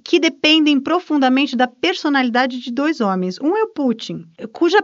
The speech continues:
autovisão, cuja autoambição de se tornar um grande comandante russo e retornar à Rússia, a grande mãe russa, a grande,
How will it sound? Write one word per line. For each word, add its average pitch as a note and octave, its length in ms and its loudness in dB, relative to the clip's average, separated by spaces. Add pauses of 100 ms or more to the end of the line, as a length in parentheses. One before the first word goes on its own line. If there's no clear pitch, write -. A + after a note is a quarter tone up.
(200)
autovisão, B3+ 1200 4
cuja C4 360 2
autoambição C#4+ 1080 4
de F#3+ 120 -6
se - 120 -6
tornar C4 360 0
um C#4 120 2
grande D4 600 4
comandante A#3+ 760 0
russo A#3+ 440 0
e A#3 40 4
retornar A3+ 460 2
à C4+ 40 4
Rússia, B3+ 360 0
a A3+ 40 0
grande A3 300 0
mãe G#3+ 160 0
russa, A3 200 -2
a - 20 -2
grande, G#3+ 360 -2